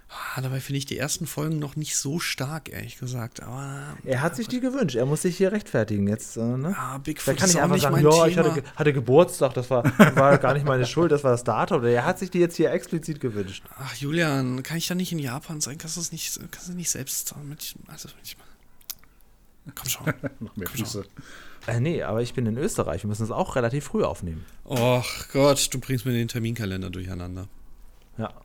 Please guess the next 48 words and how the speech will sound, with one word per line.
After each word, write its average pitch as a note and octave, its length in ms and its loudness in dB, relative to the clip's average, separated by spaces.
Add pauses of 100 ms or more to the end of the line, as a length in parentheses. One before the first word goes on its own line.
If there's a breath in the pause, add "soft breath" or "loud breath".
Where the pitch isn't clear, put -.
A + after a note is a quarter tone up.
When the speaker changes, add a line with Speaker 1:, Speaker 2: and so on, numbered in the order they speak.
Speaker 2:
aber A2+ 200 0
wir B2 60 0
machen C3+ 180 -2
die C3 80 -2
Folge C3+ 260 0
damit B2 220 0
viel C#3 220 -4
Wiener B2 260 2
Schmäh F2+ 380 -2
für - 260 -10
euch. - 180 -14 (480 loud breath)
Ähm, C3+ 160 4
Speaker 3:
<laughs> - 0 -
Speaker 2:
vielen, A3+ 380 2
vielen G#3+ 240 2
Dank, G3 380 0 (520)
ähm, C#3 240 -2
an A#2 220 0
Fossi. A#2 600 -2 (300)
Ne? C#3+ 220 0 (240 loud breath)
Hat, D#3 180 0
Speaker 3:
Ja, D3 100 0
Speaker 2:
äh, C#3+ 40 0
haben D3 160 0
auch C#3 120 -4
Speaker 3:
bitteschön. D#3+ 120 2 (140)
Speaker 2:
schon - 80 -
mal D3 60 4
Freunde D3 340 2
früher C#3+ 240 2
Fossi C#3+ 300 -2
Bär C3 240 4
zu - 120 -4
dir D#3+ 100 0
gesagt? E3 380 -2 (840 loud breath)
Speaker 3:
Äh, G2 640 -2
so A2 240 4
in A2+ 80 6
der G#2+ 120 2
Grundschulzeit, A2 1120 0
ja. D2+ 460 -4
So E2+ 200 -8
vielleicht G#2 260 -4
so G#2 100 -2
fürs - 220 -2
fünfte, C3 320 2
sechste G2+ 320 -4
Klasse. - 400 -8